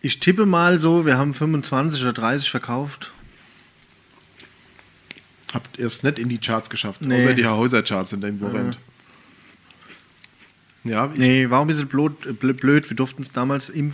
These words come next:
Speaker 1: Zelt nicht spielen.
Speaker 2: Warum?
Speaker 1: Das weiß ich bis heute noch nicht.
Speaker 2: Nicht, nicht mal nachgefragt.
Speaker 1: Du, ja,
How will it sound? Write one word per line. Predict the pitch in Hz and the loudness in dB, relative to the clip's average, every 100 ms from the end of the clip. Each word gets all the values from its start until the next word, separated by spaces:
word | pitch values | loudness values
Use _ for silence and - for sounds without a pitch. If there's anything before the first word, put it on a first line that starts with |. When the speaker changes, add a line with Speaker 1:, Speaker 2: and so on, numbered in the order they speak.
| - | -8
Speaker 1:
Zelt | - 139 143 139 | -6 -6 -4 -4
nicht | 135 - - - | -4 -4 -8 -14
spielen. | - 170 131 98 - - - - | -10 -8 -6 -8 -12 -20 -20 -6
Speaker 2:
Warum? | 107 98 127 - - | -4 -2 -4 -6 -12
Speaker 1:
Das | 110 113 | -10 -6
weiß | 135 | -4
ich | 151 | -6
bis | - 147 | -6 -6
heute | 156 | -6
noch | 117 | -6
nicht. | 95 - - _ - - _ _ - - - - - - - - - - - - - | -10 -16 -20 _ -20 -20 _ _ -20 -20 -18 -18 -18 -20 -20 -20 -20 -20 -20 -20 -8
Speaker 2:
Nicht, | 120 - | -8 -2
nicht | 127 123 | -2 0
mal | 135 | 2
nachgefragt. | 123 123 131 117 113 - - - | 2 0 -2 -4 -4 -8 -20 -16
Speaker 1:
Du, | - - - | -16 -16 -10
ja, | 107 101 | -4 -2